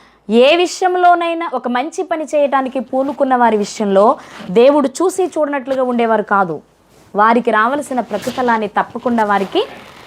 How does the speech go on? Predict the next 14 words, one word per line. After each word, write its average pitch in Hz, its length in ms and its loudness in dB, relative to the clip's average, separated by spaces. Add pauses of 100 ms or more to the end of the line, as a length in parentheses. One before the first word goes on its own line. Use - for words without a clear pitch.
(420)
దయచేసేవాడు. 202 760 2
అందుకే 247 480 2 (600)
తన 269 80 4
ప్రేమను 330 600 2
బట్టి, 349 420 -2 (140)
తన 247 100 -2
నామమును 311 600 0
బట్టి 339 400 -2
చూపిన 330 220 -4
ప్రేమను 311 500 -4
మరచుటకు 269 600 -4
దేవుడు 226 320 2
అన్యాయస్తుడు 226 720 -2 (720)
కాదు. 170 300 -12